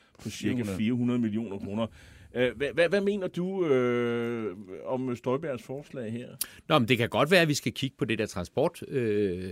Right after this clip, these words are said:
Speaker 3: fradrag. Det, det vil jeg ikke afvise, men vi skal ikke tage pengene fra kulturen. Det mener vi ikke. Altså, det er,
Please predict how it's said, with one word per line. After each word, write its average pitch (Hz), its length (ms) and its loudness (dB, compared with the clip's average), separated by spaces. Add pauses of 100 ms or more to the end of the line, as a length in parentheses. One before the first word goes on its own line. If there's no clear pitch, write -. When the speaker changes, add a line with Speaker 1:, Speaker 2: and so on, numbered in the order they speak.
(120)
Speaker 3:
fradrag. 90 600 -6
Det, 131 160 -6 (160)
det 123 120 -4
vil 131 80 -2
jeg 67 100 -4
ikke 92 140 -6
afvise, 87 420 -6
men 90 160 -2
vi 90 100 -4
skal 80 300 -4
ikke 113 340 -2 (140)
tage 95 180 -4
pengene 98 360 -4
fra 76 380 -8
kulturen. 87 600 -12
Det 101 80 -8
mener 104 260 -8
vi 69 120 -10
ikke. - 140 -16 (440)
Altså, 87 220 -4
det 92 220 0
er, 104 140 2